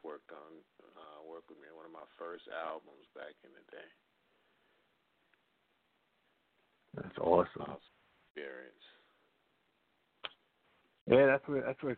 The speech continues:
Speaker 2: started, man. That's, you know, but, you know, things, things took a turn, you know, especially now that, you know, record companies are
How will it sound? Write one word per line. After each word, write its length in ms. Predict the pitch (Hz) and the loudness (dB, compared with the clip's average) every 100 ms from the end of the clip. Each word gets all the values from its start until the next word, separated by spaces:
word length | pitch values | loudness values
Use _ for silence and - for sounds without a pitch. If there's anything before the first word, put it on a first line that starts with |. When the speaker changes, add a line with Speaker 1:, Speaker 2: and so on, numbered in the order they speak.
| - | 2
Speaker 2:
started, 400 | 139 147 131 107 | 8 8 8 0
man. 280 | 104 104 104 | -2 -2 -2
That's, 160 | 110 - - | -4 -6 -6
you 100 | 113 | -4
know, 240 | 101 104 - - _ - - - | -4 -6 -14 -20 _ -20 -18 2
but, 100 | 107 | 4
you 140 | 113 | 6
know, 140 | 113 101 | 6 6
things, 240 | 127 131 113 - | 4 2 -2 -2
things 200 | 131 123 - | -2 -2 -4
took 140 | 131 | -2
a 40 | 104 | 0
turn, 520 | - 113 139 95 90 - 90 | 8 8 8 2 -4 -14 -12
you 60 | 92 | -8
know, 240 | 87 90 92 - - - - | -8 -8 -10 -16 -20 -20 -2
especially 380 | - 104 - 101 | 4 4 4 4
now 260 | 92 101 | 8 8
that, 100 | 92 85 87 | 6 0 -4
you 80 | 98 | -4
know, 120 | 85 | -4
record 380 | 87 92 98 - | 0 2 2 0
companies 560 | 110 101 101 98 95 95 | 0 2 2 0 -2 0
are 340 | 90 87 87 | 0 0 -4